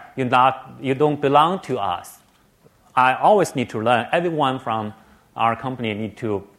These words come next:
ready, to be ready to learn new things almost on a, a daily basis. So that's very important.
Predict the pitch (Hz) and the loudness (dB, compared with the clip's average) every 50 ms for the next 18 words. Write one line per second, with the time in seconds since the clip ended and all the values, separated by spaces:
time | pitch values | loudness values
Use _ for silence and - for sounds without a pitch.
0 | _ _ _ _ _ _ - 120 117 127 120 113 117 110 101 - - 120 120 113 | _ _ _ _ _ _ -8 0 2 4 4 4 2 -4 -6 -8 -8 -4 -4 0
1 | 107 117 120 117 110 - - 113 101 110 120 117 107 104 101 - - - 131 123 | 2 2 2 0 0 -6 -6 -8 -2 0 0 0 0 0 -4 -8 -14 -10 -4 -2
2 | 127 139 156 151 - - 92 92 95 - - _ _ _ _ - 107 101 101 98 | 0 0 0 -2 -4 -8 -10 -12 -14 -18 -20 _ _ _ _ -6 -4 -4 -4 -6
3 | 95 - - 101 98 98 95 92 95 92 90 107 - - 101 90 - - 107 101 | -8 -8 -8 -8 -8 -8 -8 -8 -10 -10 -10 -12 -14 -10 -10 -8 -6 -4 -4 -2
4 | 98 92 90 90 87 90 - - 92 - - _ _ _ - - - - 107 101 | -4 -4 -8 -10 -12 -12 -12 -14 -18 -20 -20 _ _ _ -20 -20 -14 -12 -6 -2
5 | 110 113 113 - - 117 113 110 113 110 107 - 127 123 107 101 98 | 0 0 0 -2 -4 -4 -2 -2 -2 -4 -4 -4 -4 -4 -4 -6 -10